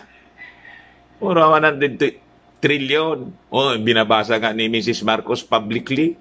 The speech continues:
Magkano ano yan? Sabi niya, ano? Ano? Basahin mo. Missus Marcos, kay,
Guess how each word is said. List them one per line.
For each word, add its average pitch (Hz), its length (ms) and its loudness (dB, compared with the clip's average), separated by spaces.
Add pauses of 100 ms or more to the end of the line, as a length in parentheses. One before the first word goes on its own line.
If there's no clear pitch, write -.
(240)
Magkano 98 400 -4
ano 92 160 0
yan? 80 240 -6 (240)
Sabi 90 240 -2
niya, 78 240 -6
ano? 69 80 -18 (400)
Ano? 123 320 -8
Basahin 110 480 -2
mo. 85 240 -4 (1120)
Missus 127 320 -4
Marcos, 110 640 -6 (1400)
kay, 151 160 4